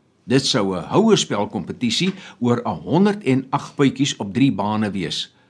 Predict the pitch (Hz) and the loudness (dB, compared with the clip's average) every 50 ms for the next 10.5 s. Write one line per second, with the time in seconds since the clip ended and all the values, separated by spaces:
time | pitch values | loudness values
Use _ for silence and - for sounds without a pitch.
0 | _ _ _ - - _ - 98 107 113 120 139 156 160 165 151 - - 117 90 | _ _ _ -20 -20 _ -8 -4 0 2 4 4 4 4 2 2 0 -2 -4 -4
1 | 85 80 76 80 - 117 113 127 131 117 131 185 220 214 - - - - _ _ | -6 -8 -8 -4 0 0 2 2 2 2 0 -2 -2 -2 -6 -8 -8 -12 _ _
2 | _ _ _ _ _ _ _ _ _ _ _ _ _ _ _ _ _ _ _ _ | _ _ _ _ _ _ _ _ _ _ _ _ _ _ _ _ _ _ _ _
3 | _ _ _ _ _ _ - 180 185 160 - - 120 92 - - - - 101 113 | _ _ _ _ _ _ 0 2 2 2 2 0 -4 -4 -4 -6 -4 -4 -4 -4
4 | 113 - - 151 151 185 208 226 - - _ _ _ _ _ _ _ _ _ _ | -4 -4 -2 0 0 0 0 -4 -10 -18 _ _ _ _ _ _ _ _ _ _
5 | _ _ _ _ _ _ _ _ _ _ _ _ _ _ _ _ _ _ _ _ | _ _ _ _ _ _ _ _ _ _ _ _ _ _ _ _ _ _ _ _
6 | - 113 110 110 113 113 117 113 113 - - _ _ _ - - - - - 196 | 0 0 2 2 4 2 0 0 -4 -8 -16 _ _ _ -6 -4 0 2 4 4
7 | 165 - 160 - - - _ _ 160 147 113 98 - - - - - - - 117 | 4 2 0 -4 -14 -18 _ _ 2 2 2 2 -2 -6 -6 -6 -6 -6 -6 -4
8 | 107 117 120 120 - 135 123 143 180 92 - - _ _ _ _ _ _ 120 113 | -4 -4 -4 -4 -2 0 0 0 0 -2 -8 -16 _ _ _ _ _ _ -2 0
9 | 113 117 117 110 104 101 98 107 113 131 139 127 - - 113 104 104 104 95 90 | 2 2 2 2 0 -2 -2 0 2 2 2 0 0 -4 -4 -2 -2 -4 -4 -6
10 | 85 - - 123 113 95 82 80 76 | -4 0 0 2 2 0 -2 -6 -10